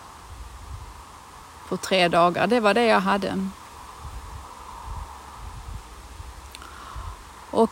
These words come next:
det var väl meningen att jag skulle göra detta. För det började droppa in uppdrag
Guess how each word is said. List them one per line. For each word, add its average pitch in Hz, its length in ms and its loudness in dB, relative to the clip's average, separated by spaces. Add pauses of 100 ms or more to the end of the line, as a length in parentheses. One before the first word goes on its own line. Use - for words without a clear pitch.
det 269 180 10
var 269 280 10
väl 220 180 6
meningen 220 680 6
att - 640 -2
jag 226 300 6
skulle 233 380 6
göra 202 420 8
detta. 190 600 2 (520)
För - 200 0
det 262 160 8
började 208 1000 6 (1500)
droppa 214 360 8
in 208 500 6 (240)
uppdrag 202 720 8